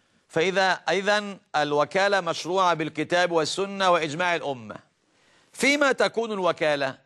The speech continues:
أنا أوكل غيري في إيه؟ أوكل غيري يعمل بدالي إيه؟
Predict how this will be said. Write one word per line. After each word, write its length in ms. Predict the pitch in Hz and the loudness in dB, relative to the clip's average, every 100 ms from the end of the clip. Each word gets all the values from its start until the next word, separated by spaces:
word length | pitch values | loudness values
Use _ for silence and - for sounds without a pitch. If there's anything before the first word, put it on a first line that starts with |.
| - | -2
أنا 180 | 180 | -2
أوكل 540 | 185 196 226 233 190 175 | 2 4 4 0 -4 -4
غيري 320 | 147 202 180 | 0 0 0
في 120 | - | -2
إيه؟ 300 | 147 139 117 _ _ _ _ | -4 -4 -4 _ _ _ _
أوكل 400 | 135 170 180 175 | 2 2 2 -2
غيري 320 | 151 175 185 | 0 0 2
يعمل 240 | 170 180 165 | 2 2 0
بدالي 380 | 147 151 165 151 | 0 0 0 0
إيه؟ 260 | 135 120 | -2 -4